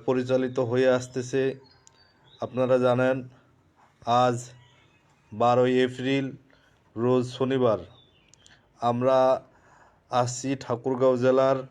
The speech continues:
বালিয়াডাঙ্গি উপজেলার অরফান ইসলামিক একাডেমিক হোম, আহ, এর ছাত্রদের দুপুরের খাবার যে পরিবেশন হচ্ছে, এই পরিবেশন, আহ, দেখার জন্য বা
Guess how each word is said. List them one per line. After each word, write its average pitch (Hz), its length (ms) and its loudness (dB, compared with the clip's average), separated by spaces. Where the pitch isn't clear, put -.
বালিয়াডাঙ্গি 127 560 0
উপজেলার 127 720 0
অরফান 127 500 0
ইসলামিক 131 580 -4
একাডেমিক 123 640 -4
হোম, 127 360 -2
আহ, 123 1080 -4
এর 120 260 -2
ছাত্রদের 127 720 -2
দুপুরের 127 460 -2
খাবার 127 460 0
যে 120 100 -4
পরিবেশন 131 580 -2
হচ্ছে, 117 400 -4
এই 123 280 -4
পরিবেশন, 127 760 -2
আহ, 120 1300 -2
দেখার 120 280 -2
জন্য 127 460 0
বা 123 260 2